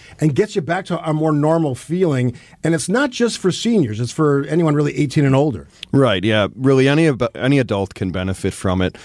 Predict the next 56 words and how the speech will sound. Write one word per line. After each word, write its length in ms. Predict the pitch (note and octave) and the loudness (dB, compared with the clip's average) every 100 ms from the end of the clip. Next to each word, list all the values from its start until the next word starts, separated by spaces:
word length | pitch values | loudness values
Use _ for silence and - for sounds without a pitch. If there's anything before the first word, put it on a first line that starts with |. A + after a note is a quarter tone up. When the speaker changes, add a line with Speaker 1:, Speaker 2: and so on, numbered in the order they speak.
| - - - | -20 -14 -4
Speaker 2:
Um, 160 | E2+ D#2+ | -2 0
certainly 360 | C3+ A2+ A2 | 0 0 0
not 180 | G2+ G2+ | 0 -2
everyone 340 | F#2+ G2+ G2 | -2 0 0
has 300 | E2+ G2 - - | -2 -4 -6 -10
to 60 | |
take 220 | - F#2+ | -4 -4
C 180 | - G2 | -2 -2
B 140 | F2 F#2 | -2 0
D, 160 | F#2+ | 0
but, 300 | E2+ F2+ E2 - - - | 2 0 -2 -8 -20 -12
um, 200 | C2+ E2+ | -2 0
I 60 | F2+ | 2
know 140 | G2+ | 2
I 60 | G2 | 0
told 220 | - G#2 | -2 -2
you 60 | G2 | 0
on 80 | F#2+ | 0
the 80 | |
show, 300 | D#2+ - F#2+ | -2 0 0
if 80 | F2 | 0
this 180 | G#2 G2 | -2 -2
was 140 | G2 | -6
kind 200 | - G#2 | -2 0
of 120 | G2+ F#2 | 0 0
a, 200 | F2 D#2+ - _ - | 0 -2 -8 _ -4
in 160 | G#2 | -2
a 60 | F#2+ | -2
pill 280 | - D3+ C3 | 0 2 2
form, 340 | - G2+ G2 | -2 -4 -2
I 80 | F#2 | -4
think 220 | - G2+ | -4 -2
everyone 440 | G2 G2 G2 F#2+ | -2 0 0 0
would 100 | F#2+ | -2
probably 460 | - F#2+ F2 E2+ F2+ | -2 -4 -2 -4 -4
be 120 | E2 | -4
taking 440 | - G2 E2 E2+ E2 | -2 -2 0 -2 0
this. 240 | D#2 - - - - | -2 -6 -12 -20 -10
The 120 | G2 | -6
problem 360 | F2 A#2 G#2 G2+ | 0 0 0 -4
is 160 | G2 F#2+ | -4 -6
it's 180 | - | -4
not 280 | G2 F#2 F2+ _ | -4 -2 -4 _
really 340 | F2 G#2 F#2+ F#2 | -4 0 0 0
easily 520 | - G2 F#2 F#2+ F#2+ | -2 -2 -2 0 0
broken 400 | E2+ F#2+ F#2 F#2+ | 2 0 0 -2
down 260 | E2+ F#2 F#2 | -2 -2 0
by 140 | F2+ | -2
the 100 | E2+ | -2
body 380 | F2 E2 F2 F2+ | -4 -2 0 -2
if 120 | F2+ | -2
it's 160 | F2 G2+ | -4 -2
in 80 | |
a 60 | F#2 | -2
pill 240 | - F2 | 0 -2
form. 440 | D2+ - D2 D2 | -2 -4 -4 -4